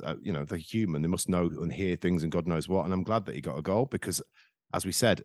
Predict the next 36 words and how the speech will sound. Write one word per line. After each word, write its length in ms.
he's 200
got 160
a 20
lot 120
of 60
Premier 220
League 140
experience 500
and 80
they're 60
the 80
kind 180
of 60
goals 240
he'll 100
get. 240
Brennan, 380
do 160
I 100
think 400
that 140
I'd 120
be 80
more, 220
as 80
I 60
said, 240
gutted 280
if 120
we 80
lost 180
Morgan 320
than 120
him? 360
Absolutely. 680
But, 440